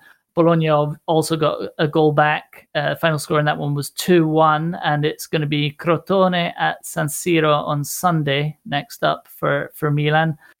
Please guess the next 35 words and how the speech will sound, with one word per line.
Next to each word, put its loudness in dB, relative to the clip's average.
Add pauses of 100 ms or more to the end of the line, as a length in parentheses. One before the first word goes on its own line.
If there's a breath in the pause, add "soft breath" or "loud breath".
(100)
Cagliari 2
and -2 (120)
Sassuolo, 2
uh, 2
they 2
drew 2
one 0
one. 0
Uh, -6 (240)
you -18
mentioned -4
them -8
there, 0
Boaz. 0
Uh, 0 (120)
Jeremy 0
Boga 2 (140)
turning -2
in 0
a 2
f-, -8 (320)
ninety-fourth 0
minute -6
equaliser 0
at -8
the -10
back -2
post, -2 (300)
uh, 2
and, -2
uh, 2
Rodrigo 0
De 0
Paul -2
penalty, 0